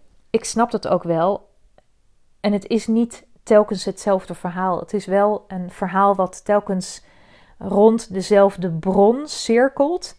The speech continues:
En soms is het daar verder van af en soms is het daar dichterbij. Maar je leert een beetje kijken zoals, ehm, ja, ook iemand met een vergrootglas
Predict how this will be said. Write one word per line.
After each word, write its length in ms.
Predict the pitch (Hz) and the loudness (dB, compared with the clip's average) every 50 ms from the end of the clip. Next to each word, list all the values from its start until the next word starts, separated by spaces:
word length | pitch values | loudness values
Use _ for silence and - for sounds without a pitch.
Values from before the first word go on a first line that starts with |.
| - - | -20 -16
En 140 | - - 180 | -12 -10 -8
soms 280 | - - 196 190 185 - | -6 -4 -6 -4 -6 -6
is 140 | 175 180 - | -10 -10 -10
het 100 | - - | -6 -6
daar 140 | 175 170 | -6 -6
verder 360 | 170 - - 185 180 175 170 165 | -4 -4 -2 -2 -2 -2 -4 -8
van 200 | - 170 160 - | -10 -12 -8 -4
af 300 | - 226 240 - - - | -4 -4 -4 -6 -10 -14
en 140 | - 175 | -14 -14
soms 280 | - - 180 180 180 - | -12 -10 -10 -10 -10 -10
is 80 | 180 165 | -14 -12
het 100 | - - | -8 -8
daar 140 | 165 170 | -6 -4
dichterbij. 640 | 170 180 175 - - 185 165 165 165 180 208 240 294 - _ _ _ _ _ _ _ _ _ _ _ _ _ _ - - | -4 -6 -6 -6 -8 -6 -4 -4 -2 -2 -4 -4 -8 -12 _ _ _ _ _ _ _ _ _ _ _ _ _ _ -20 -10
Maar 320 | - 180 190 196 202 - - - | -4 0 0 2 0 0 -2 -2
je 140 | 185 202 | 0 0
leert 280 | 202 202 220 233 247 - | 2 2 2 2 0 -2
een 80 | 208 196 | -4 -4
beetje 260 | 190 190 190 - - | -4 -4 -6 -8 -6
kijken 340 | - 190 202 214 208 202 - | -2 -2 -2 -2 -4 -6 -6
zoals, 500 | - 180 156 110 175 170 - - - - - - - - - - - - - - - | -6 -6 -4 -4 -6 -8 -10 -16 -20 -20 -20 -20 -20 -20 -20 -20 -20 -20 -20 -20 -12
ehm, 400 | - - 190 185 185 180 175 180 170 | -8 -6 -4 -2 -2 -4 -4 -6 -6
ja, 220 | - 196 185 175 - | -4 -4 -4 -2 -2
ook 140 | 165 180 - | -6 -6 -6
iemand 240 | 202 180 175 170 175 | -6 -6 -4 -4 -4
met 160 | 180 175 - | -6 -6 -6
een 60 | 196 | -10
vergrootglas 1400 | - - 190 - - 190 190 208 226 - - - - 180 175 - - - - - 214 190 196 208 - - - - | -12 -10 -10 -4 0 2 4 4 2 0 -2 -2 0 0 0 -2 -6 -10 -6 -2 0 0 0 0 -4 -8 -12 -14